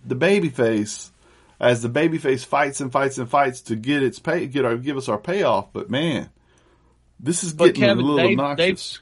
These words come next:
Speaker 2: they've, th-, they've screwed this up how many times recently with the whole, <laughs> the baby face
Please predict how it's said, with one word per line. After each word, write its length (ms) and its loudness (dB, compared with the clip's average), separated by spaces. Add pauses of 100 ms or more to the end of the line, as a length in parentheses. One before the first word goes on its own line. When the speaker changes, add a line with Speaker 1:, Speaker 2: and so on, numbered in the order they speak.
(140)
Speaker 2:
they've, 680 -20
th-, 180 0
they've 220 2
screwed 500 0
this 240 2
up 360 0 (480)
how 260 0
many 220 -6
times 520 -6
recently 580 -14 (380)
with 320 2
the 160 4
whole, 480 0 (500)
<laughs> 500 -20
the 80 -2
baby 300 2
face 500 0